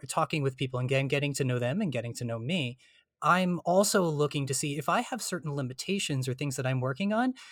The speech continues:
If the manager, the director, or something in the company shows that this is a value that they hold, then I'm also looking to make it s-, that this is a place where I can be mentored and I can learn from others about this thing, whatever it is that I'm working on.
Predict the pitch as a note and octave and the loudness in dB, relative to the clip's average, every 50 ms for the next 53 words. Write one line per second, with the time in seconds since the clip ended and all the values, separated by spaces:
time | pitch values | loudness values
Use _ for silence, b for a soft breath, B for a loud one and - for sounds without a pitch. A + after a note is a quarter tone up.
0 | B B B - - F3 F3 - - - D3 C#3 C#3+ D3 D#3 E3+ F3 F3+ E3 - | B B B -4 -4 -2 -2 -4 -4 -4 -2 -2 0 0 0 0 0 0 0 0
1 | F3+ E3+ E3+ E3+ E3 - C#3+ C3+ D3 C3+ C3+ C#3 C3+ - - - D3 C#3+ C#3+ C#3+ | 0 0 0 -2 -2 -4 -6 -6 -4 0 0 0 0 0 0 -2 0 0 0 -2
2 | - C#3 C3+ - - E3+ - - G3+ F#3 D#3+ C#3+ C#3 - - G3+ G3+ - D#3 C#3 | -4 -4 -4 -2 -4 -4 -2 -2 -4 -4 -4 -6 -6 -4 -2 -2 -2 -2 -4 -4
3 | C3 C3 - - D3+ D3 C#3+ - C3+ C3 - D#3 - - C#3 - B2+ C3 C3 C3 | -2 -2 -2 0 0 0 0 -2 -4 -4 -2 -4 -2 -2 -2 -2 0 2 2 2
4 | C3 C3 B2+ C3 B2+ - C3+ C3 - - C4+ C4 D#3+ C3+ C3+ B B B B B | 2 0 -2 -2 -4 -4 -6 -6 -2 0 2 2 2 0 -2 B B B B B
5 | B - E3 E3 F#3 G3 G#3 F#3+ F#3+ G3+ G3 - F#3 D#3+ E3 D#3+ - E3+ D3+ D3 | B -2 0 0 0 0 0 0 0 0 2 0 0 0 0 -2 0 0 -2 -2
6 | C3 - D#3 D3 C#3 C3+ C3 C3 C3 - - D#3 D#3+ D#3 D3+ - C3+ C3 - - | -2 -2 -2 0 0 2 0 0 -2 -4 -8 -6 -6 -4 -4 -4 -6 -6 -6 -8
7 | - - - _ D#3+ D3 D#3 D3+ C#3+ - b b b b b - D#3 F#3+ - - | -10 -14 -20 _ -12 -8 -6 -6 -6 -8 b b b b b 0 2 2 2 2
8 | A3 E3+ F3 - - E3+ D#3 - - D3+ C#3 C3+ C3 - C#3+ C3 B2+ B2+ B2 B2+ | 2 0 0 0 0 0 0 0 2 2 2 2 2 0 -2 -2 -2 0 0 0
9 | C#3 F3 A3+ - - C3+ B2 B2 A#2+ - - C#3 C#3 C3+ C3+ C3 C#3 C3+ B2+ B2+ | 2 0 0 0 0 0 0 0 -2 -2 -2 0 0 0 0 0 0 0 2 2
10 | C3 C#3 E3+ F#3+ E3 B2+ A#2 A#2 - - - C#3+ C3+ C3 B2 B2+ - D#3 F3 D#3+ | 4 4 6 6 6 4 2 -2 -6 -4 0 2 4 4 4 2 2 2 2 2
11 | C3+ B2 A#2 - - - B B B B B B - D3+ C3+ B2+ - C#3+ C3 C#3 | 2 -2 -2 -4 -8 -12 B B B B B B -4 -4 -2 2 2 2 2 2
12 | - C#3 B2 A#2+ A2 - - - - A#3 G#3+ C3+ G2+ - _ _ b b b - | 0 -4 -4 -4 -4 -4 -6 -6 -4 -4 -4 -4 -4 -8 _ _ b b b 0
13 | C#3+ D3 D#3 D#3 D3+ D3+ D3 C3 C3 C3 D#3+ G#3 E3+ D3 C#3 - C#3 B2+ B2 A#2 | 0 2 4 4 2 2 2 2 2 2 2 2 2 0 0 -2 -2 -2 -2 -2
14 | A#2+ B2+ C#3+ E3 E3 - - A2+ A2 F#2 E2+ - - | -2 -2 -2 -4 -4 -6 -10 -14 -14 -14 -18 -18 -20